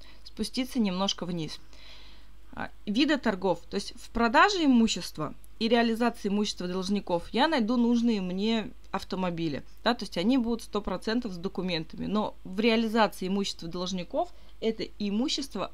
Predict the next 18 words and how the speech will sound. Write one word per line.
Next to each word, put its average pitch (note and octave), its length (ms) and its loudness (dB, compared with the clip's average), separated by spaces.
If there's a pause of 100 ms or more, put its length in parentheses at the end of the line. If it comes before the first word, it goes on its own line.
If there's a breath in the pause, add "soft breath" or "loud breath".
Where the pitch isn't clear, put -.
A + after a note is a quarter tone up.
от B3+ 280 0
приставов, F#3+ 880 0 (160)
это F#3 180 -6
то G#3 200 -2
самое B3+ 440 0 (380 loud breath)
конфискованное F#3+ 840 0
имущество G#3+ 420 -4
у F#3 40 -8
самых A3+ 420 2
обычных F3+ 500 -4
людей. F3+ 400 -2 (480 loud breath)
Соответственно, A3+ 760 0 (260 soft breath)
с - 120 -6
этим A#3 300 6
имуществом G#3+ 400 0
я G3+ 160 2
не G#3+ 240 2
работаю, G#3 500 -2